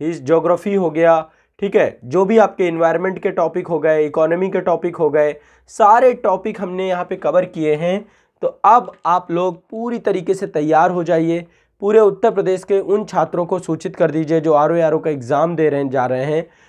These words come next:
दस दिनों में पूरे पाठ्यक्रम का कंप्लीट रिवीजन करेंगे हम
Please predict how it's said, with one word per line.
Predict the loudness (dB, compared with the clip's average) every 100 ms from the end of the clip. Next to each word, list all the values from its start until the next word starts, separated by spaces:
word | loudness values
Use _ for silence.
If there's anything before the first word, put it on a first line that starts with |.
| _ 0
दस | 4 4
दिनों | 2 -4 -2
में | -2 -4
पूरे | -4 -2 -2
पाठ्यक्रम | -2 -4 -4 -6 -6 -2
का | 0 0
कंप्लीट | -2 -4 -2 -2 -2
रिवीजन | 0 0 0 -2 0
करेंगे | 0 0 0 -2 -4 _ _ -2
हम | 2 2